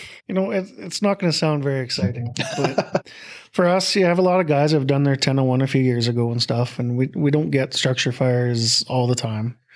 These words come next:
Speaker 1: We don't always get to pull up to something that we can go in.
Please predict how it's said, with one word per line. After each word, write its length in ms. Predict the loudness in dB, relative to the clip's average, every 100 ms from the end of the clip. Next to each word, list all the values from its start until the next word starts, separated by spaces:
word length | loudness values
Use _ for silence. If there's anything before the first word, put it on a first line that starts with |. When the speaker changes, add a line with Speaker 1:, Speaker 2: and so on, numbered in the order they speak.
| -20 -20 -20 -16 -4
Speaker 1:
We 120 | 0
don't 160 | 2 2
always 300 | 2 2 2
get 200 | 0 -2
to 60 |
pull 240 | -4 0 0
up 220 | 0 -4
to 100 | -4
something 440 | 0 0 -2 -4 -4
that 160 | -6 -4
we 100 | -4
can 220 | 0 -2
go 200 | 0 2
in. 360 | 2 2 0 -4